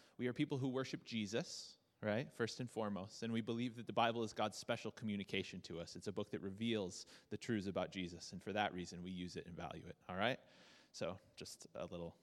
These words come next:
bit of information, I suppose. All right, so,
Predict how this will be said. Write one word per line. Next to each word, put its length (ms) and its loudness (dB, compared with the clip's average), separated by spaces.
bit 120 -2
of 120 -4
information, 600 -2
I 60 -4
suppose. 460 -4
All 100 10
right, 160 8
so, 260 12